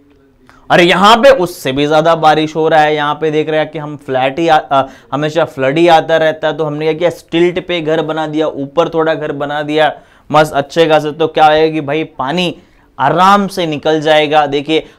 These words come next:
house in Assam are built in the stilt because the state receive abundant rainfall, due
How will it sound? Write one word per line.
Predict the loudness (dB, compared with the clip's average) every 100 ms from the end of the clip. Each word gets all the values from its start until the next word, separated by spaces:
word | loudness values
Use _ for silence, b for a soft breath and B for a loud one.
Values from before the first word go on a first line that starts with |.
| 2
house | 2 4 2
in | 2
Assam | 0 0 0
are | 0 0 2
built | 2 2
in | -2 -2
the | -4
stilt | -2 0 2 0
because | -8 -2 -2 0 -2
the |
state | -4 -4 -6 -6
receive | -8 -6 -8 -8 B B 0
abundant | 4 4 4 2 2 6 6 6 4 2 2
rainfall, | 2 0 0 -4 -6 -8 -8 -2 0 2 0 -2 -6
due | -4 -6